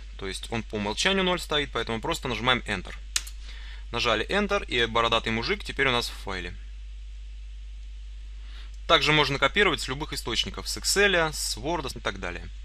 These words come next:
Удобный метод, экономит кучу времени. Так, удалю.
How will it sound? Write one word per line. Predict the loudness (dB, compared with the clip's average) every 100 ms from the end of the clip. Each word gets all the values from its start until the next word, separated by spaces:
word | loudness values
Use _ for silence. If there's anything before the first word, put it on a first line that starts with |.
| -10 -6
Удобный | 0 2 2
метод, | 4 4 2 -6 -10 -10 -12 -12 -10 -10 -10 -8
экономит | -4 0 2 2 -2
кучу | -8 -6 -4
времени. | -4 -4 -6 -8 -8
Так, | -6 -4 -4
удалю. | -4 0 0